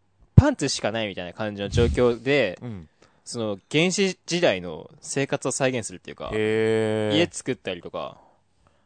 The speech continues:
Speaker 1: 道具作ったりっていう動画。本当にそれだけの動画あんだけど。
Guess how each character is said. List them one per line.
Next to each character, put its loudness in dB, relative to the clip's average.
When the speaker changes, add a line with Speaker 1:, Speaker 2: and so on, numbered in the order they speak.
Speaker 1:
道 2
具 0
作 -8
っ -4
た -4
り -10
っ -20
て -10
い -6
う -10
動 0
画。 -2
本 -2
当 2
に 2
そ 2
れ 2
だ 6
け 2
の 0
動 -2
画 -2
あ -4
ん -6
だ -10
け -14
ど。 -16